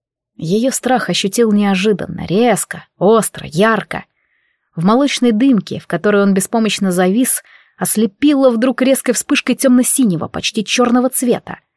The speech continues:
В магии это был цвет страха и отчаяния. На миг Эдвард зажмурился. Показалось, сердце остановилось, но затем оно стало увеличиваться в объёме,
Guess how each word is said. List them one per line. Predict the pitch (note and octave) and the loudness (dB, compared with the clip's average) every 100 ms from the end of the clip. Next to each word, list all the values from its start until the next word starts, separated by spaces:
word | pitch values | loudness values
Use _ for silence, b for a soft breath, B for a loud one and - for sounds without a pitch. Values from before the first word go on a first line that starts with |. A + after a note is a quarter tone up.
| _ _ _ _ _ | _ _ _ _ _
В | D#3 | -2
магии | F3+ G#3+ G3+ F#3 | 0 2 2 2
это | F#3 F3+ | 2 0
был | F#3 F#3+ | 0 0
цвет | - F3+ F#3 - _ | 0 -2 -2 -6 _
страха | - - E3 G3 - - | -14 -6 -2 -2 -4 -12
и | |
отчаяния. | - - - G3+ F3+ D#3+ F3 F#3 _ _ _ _ _ _ _ _ _ | -18 -6 0 2 2 0 -6 -12 _ _ _ _ _ _ _ _ _
На | F#3+ | 2
миг | B3+ D4 | 4 4
Эдвард | C4 A#3 A#3 | 4 4 4
зажмурился. | G#3+ G#3 A3 C4+ F3+ - - | 2 4 4 4 2 -4 -12
Показалось, | - - G3+ C4 A#3 - B B | -8 -4 2 4 4 0 B B
сердце | - - D#4+ F3 - | -6 0 2 2 -4
остановилось, | D#3+ - F#3 A#3 E4 B3+ G3 | -8 -2 2 4 4 2 2
но | G#3+ A3+ | -2 0
затем | A#3+ - D4 | 0 2 2
оно | C4+ C4 C#4 | 4 4 2
стало | - A#3+ B3+ C4 - | 0 2 2 2 -2
увеличиваться | - A3+ A3+ B3 - C#4 C4 - | -2 0 2 0 0 -2 -2 0
в | C#4 | 0
объёме, | C#4 G#3+ G#3 G#3 G3+ F#3+ | 2 2 2 4 2 0